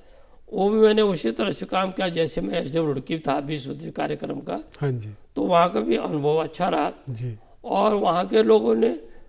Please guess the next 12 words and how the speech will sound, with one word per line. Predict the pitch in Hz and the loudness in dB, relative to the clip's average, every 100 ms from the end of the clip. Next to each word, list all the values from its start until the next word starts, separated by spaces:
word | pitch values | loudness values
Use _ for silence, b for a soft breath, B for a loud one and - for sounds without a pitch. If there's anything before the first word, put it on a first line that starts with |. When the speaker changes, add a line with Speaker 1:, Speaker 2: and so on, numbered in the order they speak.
| b - - | b -18 -4
Speaker 1:
मेरे | 170 180 | -2 0
साथ | 170 190 175 - - | 0 0 -2 -10 -2
बहुत | 156 180 - | 0 2 0
अच्छा | 151 170 | -2 -2
सहयोग | 151 156 165 185 - | 0 0 0 -2 -4
किया। | 262 320 - - b b b b b - - | -6 -6 -12 -14 b b b b b -20 -6
आ, | 190 185 185 | -2 0 0
बस्ती | 180 185 - | 0 0 0
का | 214 220 | 0 0
अनुभव | 202 180 185 | 0 0 0
मेरा, | 185 185 185 b b b - | 0 -2 -4 b b b -20
आ, | - | -18